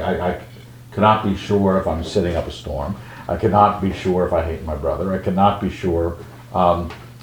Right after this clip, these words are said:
if I start to mess with the per-, person of Jesus Christ. I, I want to keep away from the deceivers. Do I, do I make my loyalty oaths to my church, and do I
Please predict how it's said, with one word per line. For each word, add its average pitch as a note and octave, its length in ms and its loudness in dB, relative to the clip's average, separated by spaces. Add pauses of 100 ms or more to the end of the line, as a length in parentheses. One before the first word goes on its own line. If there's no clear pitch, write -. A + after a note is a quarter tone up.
if G2 280 4
I F2 140 4
start - 360 4
to G2+ 120 0
mess F2 460 -2
with F2 320 2
the - 80 -6
per-, F2 300 -2
person F2+ 420 -2
of D#2 80 -6
Jesus D2+ 340 -2
Christ. D2+ 380 -4 (560)
I, A2+ 140 6
I A#2 140 4
want E3 300 8
to - 60 -6
keep F#3+ 180 6
away C3 380 6
from A2+ 160 0
the G#2 80 4
deceivers. F#2 720 4 (280)
Do C#3+ 280 8
I, C3+ 480 6 (1000)
do C#3 200 6
I C3+ 120 6
make C#3+ 360 4
my C3+ 180 8
loyalty C#3 680 8
oaths C3+ 460 8
to B2+ 60 4
my G#2 200 4
church, C3+ 560 6
and G#2 160 4
do G2+ 140 6
I F#2 280 6